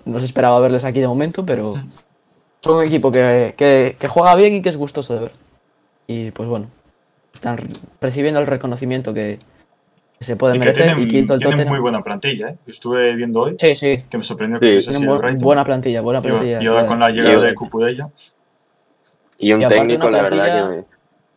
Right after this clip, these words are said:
Speaker 3: que
Speaker 1: el Graham
Speaker 3: muy
Speaker 1: Potter
Speaker 3: buena,
Speaker 1: es,
Speaker 3: con Graham
Speaker 1: es muy bueno.
Speaker 3: Potter.
Speaker 1: A mí me gusta mucho. Y bueno, que la plantilla, aparte de ser buena, es bastante amplia. O sea,
Speaker 2: Sí.
Speaker 1: eso es fondo de armario que le falta generalmente a equipos como cuando llega a la Premier, como Norwich o como le pasó la temporada pasada,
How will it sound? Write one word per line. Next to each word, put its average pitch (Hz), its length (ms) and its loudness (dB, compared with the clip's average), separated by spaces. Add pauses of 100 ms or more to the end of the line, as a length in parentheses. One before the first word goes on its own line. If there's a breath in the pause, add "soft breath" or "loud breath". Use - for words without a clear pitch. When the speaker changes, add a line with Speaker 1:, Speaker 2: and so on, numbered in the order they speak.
(360)
Speaker 3:
que 143 60 -6
Speaker 1:
el 127 60 -4
Graham 143 220 2
Speaker 3:
muy 190 100 -2
Speaker 1:
Potter - 220 2
Speaker 3:
buena, 131 120 -2
Speaker 1:
es, - 200 -12
Speaker 3:
con 92 180 -4
Graham 98 160 0
Speaker 1:
es - 60 -6
muy 113 120 -2
bueno. 90 200 -4
Speaker 3:
Potter. - 220 -16
Speaker 1:
A 113 100 -14
mí 117 80 -10
me 123 100 -6
gusta 110 220 -10
mucho. - 200 -18 (720)
Y 123 60 0
bueno, 127 220 2
que 117 80 -8
la 113 80 -2
plantilla, 135 380 2
aparte 135 260 2
de 143 80 0
ser 139 140 -4
buena, 147 300 0
es 131 100 -4
bastante 127 340 -4
amplia. 127 240 -4 (340)
O - 120 -20
sea, 117 120 -2 (220)
Speaker 2:
Sí. 110 60 -4
Speaker 1:
eso 131 160 -6
es - 240 -12 (400)
fondo 131 160 -2
de 131 60 6
armario 135 300 0
que 135 120 -6
le 113 100 -2
falta 127 440 2
generalmente 131 520 -6
a 120 40 -8
equipos 120 320 -8
como 107 360 -10 (720 soft breath)
cuando 123 240 -4
llega 214 200 -2
a 127 40 -2
la 127 100 -2
Premier, 131 240 -2
como 113 260 -6
Norwich 147 540 2
o 117 80 -6
como 113 220 -6
le 113 80 -8
pasó 117 180 -6
la 131 140 2
temporada 123 440 0
pasada, 123 680 -4